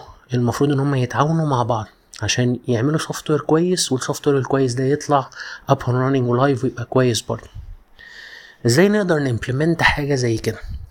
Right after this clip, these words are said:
في الحقيقه الديف اوبس عشان نقدر نطبقه بالمعنى السليم، فاحنا محتاجين شويه بري ريكوزيتس تبقى موجوده. يعني احنا مش هينفع نطبق الديف اوبس كونسبت بالشكل السليم من غير ما يبقى عندنا مثلًا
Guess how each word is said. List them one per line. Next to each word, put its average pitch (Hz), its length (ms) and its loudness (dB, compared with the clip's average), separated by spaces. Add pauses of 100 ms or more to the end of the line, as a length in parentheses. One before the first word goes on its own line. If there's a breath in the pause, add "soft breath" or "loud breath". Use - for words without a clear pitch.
(120)
في 180 120 2
الحقيقه 208 680 2 (240)
الديف 127 380 0
اوبس 175 320 -6
عشان 160 540 -2 (100)
نقدر 143 260 0
نطبقه 131 600 -2 (500 loud breath)
بالمعنى 139 440 2
السليم، 143 420 -2
فاحنا - 260 -6
محتاجين 156 320 -2
شويه 170 280 0
بري 175 140 4
ريكوزيتس 156 460 0
تبقى 147 180 -2
موجوده. 165 400 0 (800 loud breath)
يعني 117 140 -2
احنا 147 100 -2
مش 131 140 -2
هينفع 139 320 0
نطبق 139 500 2
الديف 131 300 -2
اوبس - 200 -4
كونسبت - 580 -6 (340)
بالشكل - 420 2
السليم 135 400 0
من 127 240 0
غير 127 100 2
ما 147 120 2
يبقى 123 160 -4
عندنا 127 320 0
مثلًا 143 500 0